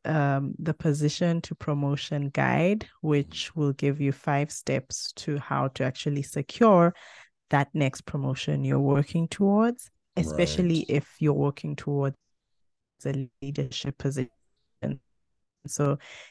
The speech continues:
Speaker 1: definitely check the guide out. It is at bit dot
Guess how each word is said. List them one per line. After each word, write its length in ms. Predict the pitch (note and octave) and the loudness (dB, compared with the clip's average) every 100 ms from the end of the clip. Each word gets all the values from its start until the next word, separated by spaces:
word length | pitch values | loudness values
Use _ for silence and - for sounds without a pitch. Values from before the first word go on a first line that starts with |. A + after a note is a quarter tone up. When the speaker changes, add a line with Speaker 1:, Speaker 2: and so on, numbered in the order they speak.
| _ | _
Speaker 1:
definitely 480 | F3 E3 - G3 G3+ | 2 2 2 0 0
check 340 | - F#3 E3 - | 2 0 0 -2
the 80 | D3 | -2
guide 380 | C#3 C3+ C#3+ - | 0 0 -2 -2
out. 340 | C3+ D#3 - - | -2 -2 -4 -6
It 140 | D#3 | -2
is 160 | D#3 D3 | -2 -2
at 240 | C#3 - - | -4 -6 -2
bit 340 | E3 E3+ - - - _ | 0 0 -4 -12 -16 _
dot 360 | D3 C#3 - | 0 0 -4